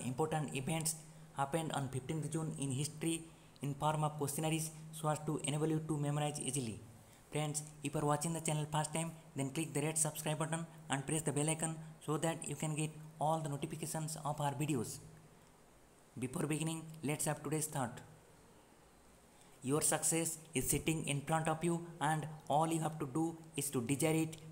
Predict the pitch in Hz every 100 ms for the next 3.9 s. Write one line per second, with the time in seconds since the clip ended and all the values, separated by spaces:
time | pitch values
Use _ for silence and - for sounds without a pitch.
0 | - 143 147 139 131 156 147 - - -
1 | 147 147 147 156 - - 151 - 127 92
2 | - - - - - - - - 127 135
3 | 156 - 160 156 147 160 160 147 156